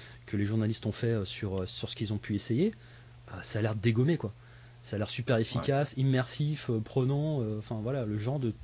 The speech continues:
Speaker 1: de jeu qui se marie complètement avec la V R. Donc ouais, on est un petit peu tous dégoûtés, je pense, euh, parce qu'on l'attendait quand même pas mal, celui-là.
Speaker 2: Bon,
Speaker 1: C'est
Speaker 2: après, ne crions pas trop au loup non plus, quoi. Enfin, voilà, quoi.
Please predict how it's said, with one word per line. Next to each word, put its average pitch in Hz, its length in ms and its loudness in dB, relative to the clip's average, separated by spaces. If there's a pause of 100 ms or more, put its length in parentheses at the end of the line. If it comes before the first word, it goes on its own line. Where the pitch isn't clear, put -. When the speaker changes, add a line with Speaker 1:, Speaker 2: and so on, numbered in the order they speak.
Speaker 1:
de 104 80 -2
jeu 113 160 -4
qui - 140 -12
se - 100 -4
marie 107 140 -2
complètement 117 400 -4
avec 107 160 -4
la 107 80 -2
V 127 160 -2
R. 120 80 -2
Donc 107 240 -4
ouais, 127 120 0
on 107 100 0
est 113 40 2
un 117 60 2
petit - 280 -6
peu - 140 -4
tous 147 300 -4
dégoûtés, 131 340 0
je 143 120 -4
pense, - 320 -6 (680)
euh, 98 180 -6
parce - 140 -12
qu'on - 80 -6
l'attendait 110 320 -4
quand 110 140 -8
même 104 100 -4
pas 113 160 -6
mal, 107 160 -4
celui-là. 87 260 -12 (1300)
Speaker 2:
Bon, 92 80 6
Speaker 1:
C'est 92 100 8
Speaker 2:
après, 131 260 8
ne 120 140 6
crions 127 320 8
pas 135 160 4
trop 135 280 6
au - 40 8
loup 131 140 2
non 123 160 2
plus, 135 160 -2
quoi. 156 340 0
Enfin, 95 120 0
voilà, 92 180 4
quoi. - 140 -8